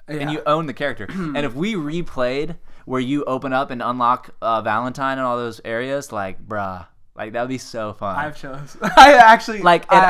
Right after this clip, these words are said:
Speaker 2: and
Speaker 1: actually
Speaker 2: I, I would like to play Red Dead and hunt around. I did get online a couple weeks ago,
Speaker 1: <laughs>
Speaker 2: and then I was like, "This is not what I need." 'Cause you want Arthur, you know, you want the story.
Speaker 1: Yeah. Oh man,
Speaker 2: Dude,
Speaker 1: I
Speaker 2: that's
Speaker 1: love,
Speaker 2: a possibility. We might have to
Speaker 1: I
Speaker 2: do
Speaker 1: love
Speaker 2: that.
Speaker 1: that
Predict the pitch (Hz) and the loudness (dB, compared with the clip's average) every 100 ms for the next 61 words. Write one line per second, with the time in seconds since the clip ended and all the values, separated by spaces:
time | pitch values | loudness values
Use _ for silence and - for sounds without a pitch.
0 | 190 190 202 233 226 - 175 208 196 175 | 8 8 10 10 8 6 6 6 4 2
1 | 165 - 151 139 120 - 135 127 123 123 | 0 0 -2 -2 -6 -4 -4 -2 -2 -2
2 | 113 104 - 98 95 104 - 65 - - | -4 -6 -10 -10 -10 -14 -14 -16 -18 -20
3 | - _ _ _ - 131 131 190 214 240 | -20 _ _ _ 0 0 2 -2 -2 0
4 | 202 170 156 123 117 135 165 156 160 170 | 2 4 2 -2 -2 -2 -2 -2 -2 -2
5 | 165 180 180 165 131 120 117 107 98 92 | -4 -4 -6 -6 -4 -2 -2 -2 -6 -12
6 | 104 101 95 95 78 - 98 - 67 - | -14 -14 -14 -12 -12 -14 -14 -16 -18 -20
7 | - - 190 175 185 175 135 80 - - | -20 -10 -8 -8 -6 -6 -6 -8 -12 -14
8 | - - 113 113 120 117 101 - 76 73 | -14 -12 -10 -8 -8 -10 -10 -12 -12 -12
9 | 127 120 - - - - - - 196 170 | -12 -12 -16 -18 -16 -14 -6 4 4 4
10 | 160 139 139 175 269 403 330 311 135 123 | 2 -2 0 2 2 4 4 4 -6 -6
11 | 117 185 175 151 151 156 160 160 165 160 | -4 -2 0 2 0 -4 -4 -2 0 0